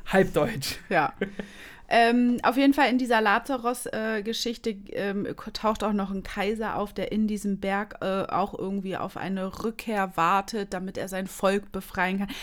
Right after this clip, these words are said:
Speaker 2: Also es ist wirklich eigentlich eine spannende Geschichte, muss ich sagen, ja. Ähm,
Speaker 1: Die Leute warten.
Speaker 2: und dann ist der Mönch, äh, hat auch noch eine, ähm, eine Rolle eingenommen. Also der geht dann mit dem wieder aus dem Berg heraus und verabschiedet ihn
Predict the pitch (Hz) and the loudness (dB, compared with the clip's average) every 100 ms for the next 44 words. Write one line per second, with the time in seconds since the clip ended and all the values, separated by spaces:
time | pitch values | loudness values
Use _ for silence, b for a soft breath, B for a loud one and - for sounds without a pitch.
0 | B 196 233 247 220 202 202 285 330 349 | B 0 0 -2 -2 0 4 4 4 -2
1 | - - 254 294 262 220 - 196 247 254 | 4 6 6 4 2 0 4 4 6 2
2 | 233 139 202 185 - 156 151 - 139 147 | 0 0 0 -2 -6 -8 -8 -6 -8 -6
3 | 151 147 156 165 185 339 B B B B | -2 -2 -2 0 4 4 B B B B
4 | B B 208 233 240 254 254 254 262 262 | B B 2 4 4 4 4 4 2 0
5 | 160 151 160 202 202 - 139 - - 226 | 0 0 0 0 0 -2 -6 -8 0 2
6 | 220 226 214 214 139 - - 214 214 247 | 4 2 2 0 -2 -2 0 2 4 4
7 | 262 - - 214 220 - 190 220 247 233 | 4 2 -2 -2 -2 0 0 0 -2 -2
8 | - - 208 208 202 202 196 - 180 185 | -2 -2 0 0 -2 -2 -2 -4 -4 -2
9 | 196 190 - 175 190 185 185 208 208 175 | -2 -4 -4 -4 -4 -4 -2 -2 -2 -2
10 | 196 202 190 190 190 175 175 175 202 208 | -2 -2 -2 -2 -2 -2 -2 -2 0 0
11 | 185 190 185 175 - - 175 175 165 - | 0 0 0 0 -2 -2 -2 0 -2 -2
12 | 139 170 240 311 294 - 196 202 - - | -6 4 4 4 2 -4 -4 -2 0 0
13 | - 277 247 247 - 233 226 | 0 2 2 2 0 0 0